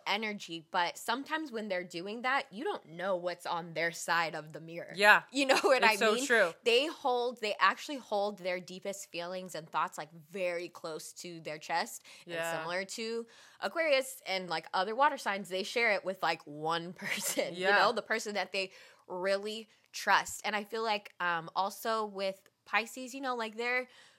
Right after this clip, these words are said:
Speaker 1: moving and floating around, and you have to be patient and willing to stick around to get there. Like, I think other people love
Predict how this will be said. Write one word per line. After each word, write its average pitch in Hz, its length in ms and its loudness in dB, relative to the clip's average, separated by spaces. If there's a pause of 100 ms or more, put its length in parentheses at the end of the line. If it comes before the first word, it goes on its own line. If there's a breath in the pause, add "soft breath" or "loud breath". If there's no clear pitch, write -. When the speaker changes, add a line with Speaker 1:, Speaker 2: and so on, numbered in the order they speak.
Speaker 1:
moving 285 400 -4
and 220 140 -10
floating 262 400 -2
around, 269 380 2
and 220 100 -6
you 220 60 -10
have 214 240 -2
to 226 80 -12
be 208 140 -10
patient 196 720 -6
and 175 280 -6 (100)
willing 196 340 -4
to 196 140 -10
stick - 240 -10
around 175 420 0
to - 140 -10
get 165 340 -6
there. 147 300 -14 (260 loud breath)
Like, 175 300 0
I 208 100 0
think 233 280 0
other 208 240 0
people 208 340 -4
love 175 260 0